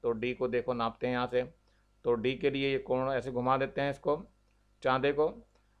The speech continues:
और यहाँ नापने का प्रयास करते हैं। देखो बच्चों यहाँ पे ये ज़ीरो डिग्री आपको दिखाई दे रहा है, बिल्कुल ज़ीरो पे आ गया है। और यहाँ कोण देखिए कितना आ रहा है आपका,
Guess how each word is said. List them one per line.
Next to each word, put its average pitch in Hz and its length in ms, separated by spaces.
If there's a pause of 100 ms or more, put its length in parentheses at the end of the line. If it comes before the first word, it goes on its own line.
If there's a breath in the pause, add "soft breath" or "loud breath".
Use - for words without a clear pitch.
(100)
और 135 240
यहाँ 156 300
नापने 131 400
का 123 160
प्रयास 104 400
करते 95 260
हैं। 110 100
देखो 127 180
बच्चों 131 280
यहाँ 131 140
पे 131 160 (1400)
ये 113 220
ज़ीरो 117 300
डिग्री 120 320
आपको 123 220
दिखाई 123 260
दे 131 100
रहा 131 100
है, 127 80
बिल्कुल 123 260
ज़ीरो 117 220
पे 131 120
आ 127 100
गया 131 200
है। 139 140 (520 soft breath)
और 131 240
यहाँ 131 300
कोण 131 260
देखिए 131 280
कितना 139 240
आ 139 100
रहा 139 120
है 139 60
आपका, 165 320